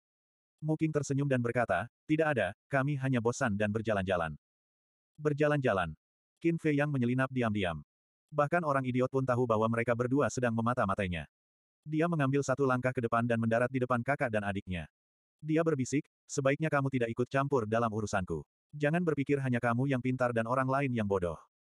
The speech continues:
Ekspresi kakak dan adik itu membeku. Qin Fei Yang menatap mereka berdua dengan dingin, lalu mengeluarkan gerbang teleportasi. Tapi yang mengejutkannya adalah dia tidak bisa membuka portal itu. Bagaimana ini bisa terjadi?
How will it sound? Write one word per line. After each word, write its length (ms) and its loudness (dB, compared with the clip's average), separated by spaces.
Ekspresi 400 0
kakak 320 2
dan 80 2
adik 240 0
itu 240 -2
membeku. 480 0
Qin 160 0
Fei 240 2
Yang 160 -2
menatap 240 0
mereka 240 0
berdua 320 2
dengan 160 2
dingin, 320 -2
lalu 320 2
mengeluarkan 480 2
gerbang 320 0
teleportasi. 720 -2
Tapi 240 4
yang 80 2
mengejutkannya 580 0
adalah 220 2
dia 160 -2
tidak 240 0
bisa 160 -2
membuka 400 2
portal 320 0
itu. 240 -6
Bagaimana 480 0
ini 240 0
bisa 240 -2
terjadi? 480 -4